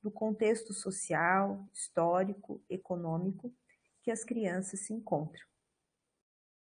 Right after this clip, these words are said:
Então, nessa disciplina, nós estaremos discutindo,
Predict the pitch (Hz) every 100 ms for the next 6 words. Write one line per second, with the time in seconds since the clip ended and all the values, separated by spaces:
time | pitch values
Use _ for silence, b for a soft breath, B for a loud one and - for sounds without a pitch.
0 | _ _ _ 196 196 277 311 - 190 190
1 | 190 190 - 214 208 196 214 233 220 214
2 | 208 - 220 175 190 220 - - _ _
3 | _ 180 208 - 262 254 - 226 294 190
4 | -